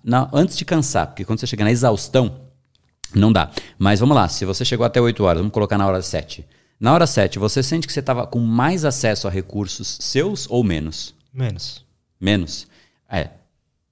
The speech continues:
Speaker 1: Na, na, na, na
Speaker 2: Só que eu, eu sinto, eu...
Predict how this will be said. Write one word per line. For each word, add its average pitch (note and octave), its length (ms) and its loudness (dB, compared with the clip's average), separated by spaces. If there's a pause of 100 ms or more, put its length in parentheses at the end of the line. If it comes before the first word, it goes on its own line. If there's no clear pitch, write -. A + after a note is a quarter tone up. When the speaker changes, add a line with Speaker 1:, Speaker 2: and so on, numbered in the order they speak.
(480)
Speaker 1:
Na, G#2+ 280 -2
na, G#2+ 260 0
na, G2 280 -2
na G2+ 200 -2
Speaker 2:
Só - 160 -4
que C3 100 -6
eu, G3 140 0
eu D#3 100 -2
sinto, - 400 -6 (360)
eu... C#3 100 -10